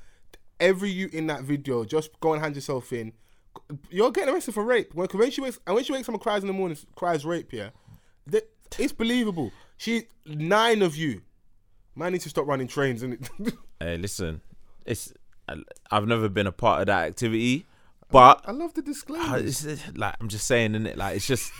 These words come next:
Speaker 1: <laughs>
Speaker 2: it's just one of them things that I, nah, man, it's, it's, it's just weird. But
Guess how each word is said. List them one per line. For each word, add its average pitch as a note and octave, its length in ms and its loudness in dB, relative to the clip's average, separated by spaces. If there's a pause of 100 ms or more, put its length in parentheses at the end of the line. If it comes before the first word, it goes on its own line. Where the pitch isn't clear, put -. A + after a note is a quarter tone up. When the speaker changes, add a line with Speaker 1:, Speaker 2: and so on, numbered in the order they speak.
(120)
Speaker 1:
<laughs> - 220 -18
Speaker 2:
it's A2 120 2
just C#3+ 200 4
one C#3 160 6
of B2+ 100 4
them A#2+ 160 6
things B2+ 320 0
that - 200 -2 (100)
I, G2+ 220 -2 (1080)
nah, A#2+ 380 4
man, G2+ 240 2
it's, F#2+ 160 -4
it's, - 300 -6
it's - 180 -8
just F#2+ 160 -8
weird. G2+ 340 2
But - 280 2